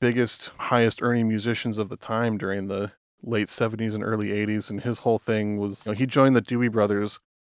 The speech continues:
super last minute. I don't know if you guys looked into that story at all, but their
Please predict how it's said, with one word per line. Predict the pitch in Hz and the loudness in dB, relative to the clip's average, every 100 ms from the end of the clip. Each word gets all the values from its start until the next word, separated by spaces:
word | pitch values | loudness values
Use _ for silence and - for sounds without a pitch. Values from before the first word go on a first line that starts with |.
| _ | _
super | - - 135 131 | -6 0 2 4
last | 113 107 - | 6 4 2
minute. | 98 95 - | -2 -2 -2
I | 104 | -2
don't | 98 | -2
know | |
if | 104 | -2
you | 107 | -2
guys | 107 101 - - _ _ _ _ _ | 0 0 -2 -10 _ _ _ _ _
looked | 120 - | -2 0
into | 113 107 | 2 6
that | 101 - | 4 4
story | - - 110 110 | -2 2 4 4
at | 104 | 4
all, | 98 95 | 2 0
but | 98 104 | 0 -2
their | 110 107 107 | 0 2 2